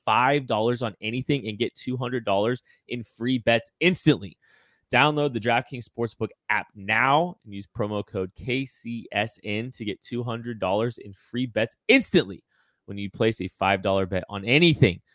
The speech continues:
That's code K C S N only at DraftKings Sportsbook, America's top-rated sportsbook.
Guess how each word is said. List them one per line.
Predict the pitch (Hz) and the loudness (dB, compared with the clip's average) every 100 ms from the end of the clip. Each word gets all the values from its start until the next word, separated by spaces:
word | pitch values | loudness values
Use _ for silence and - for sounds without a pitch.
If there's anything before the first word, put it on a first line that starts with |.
| _ - | _ -6
That's | 101 98 | -4 -4
code | - 107 95 | -2 -2 -2
K | - 120 127 | -2 0 -2
C | - 113 113 | -6 -6 -4
S | 101 107 - | -4 -4 -4
N | 110 117 123 | -2 -2 -2
only | 107 113 117 | -6 -6 -6
at | 85 | -4
DraftKings | 98 104 - 113 | -2 -2 -2 -14
Sportsbook, | 110 - 120 - - _ | -8 -2 -2 -2 -20 _
America's | - 92 113 160 185 190 180 | -14 -2 6 6 6 2 -2
top-rated | - - 139 151 - 113 131 151 151 | -2 4 4 4 0 -2 0 2 0
sportsbook. | - - 160 143 - 95 | -2 8 8 8 4 -4